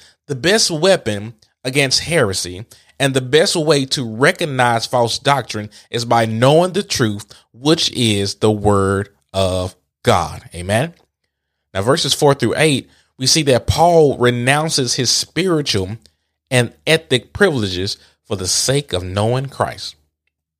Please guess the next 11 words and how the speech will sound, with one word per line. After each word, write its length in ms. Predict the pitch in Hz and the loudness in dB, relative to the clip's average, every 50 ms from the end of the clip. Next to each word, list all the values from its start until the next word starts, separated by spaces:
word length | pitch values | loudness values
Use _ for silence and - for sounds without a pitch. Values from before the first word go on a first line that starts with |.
| _ _ _ _ _ | _ _ _ _ _
Though 240 | 120 135 175 214 | -2 0 2 2
I 220 | - - 151 185 220 | 2 2 2 2 2
myself 720 | 226 233 233 233 - - - - 165 131 117 107 104 - | 2 2 2 2 2 0 0 2 4 4 4 2 0 -2
have 260 | - 139 131 127 117 | 0 0 0 0 0
reason 420 | 110 110 135 170 180 196 170 196 190 | -2 -4 -4 -4 -4 -4 -4 -6 -4
for 180 | 170 - 160 | -2 -2 -2
confidence 760 | 143 - - - - 160 165 - - 147 139 156 151 147 - | -2 -4 -2 0 0 0 0 0 -4 -4 -2 -4 -6 -6 -6
in 180 | - 135 123 110 | -4 -4 -4 -4
the 80 | 101 | -4
flesh 420 | 98 - - 147 143 143 139 131 - - - | -6 -8 -6 -4 -2 -2 0 -2 -4 -2 0
also, 640 | - 139 143 143 127 - - 95 87 85 85 95 | 2 2 2 2 0 -2 -4 -4 -6 -8 -10 -12